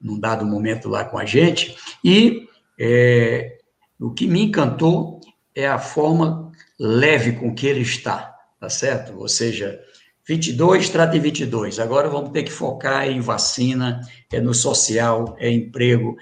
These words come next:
é a relação do Brasil com o mundo. Nós temos que ter preocupação com a imagem e com a realidade da política ambiental brasileira. Nós vamos ter que ter cuidado aqui, não é, com a necessidade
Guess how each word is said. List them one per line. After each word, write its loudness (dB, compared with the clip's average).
é -4
a 0
relação 0
do -2
Brasil 0
com -2
o -2
mundo. 0
Nós -8
temos 0
que -6
ter 4
preocupação 0
com -2
a 2
imagem 0
e -8
com -8
a 0
realidade 2
da -2
política -6
ambiental -2
brasileira. -4
Nós -12
vamos -4
ter -10
que -12
ter -10
cuidado 0
aqui, -2
não -6
é, 4
com -2
a -4
necessidade 0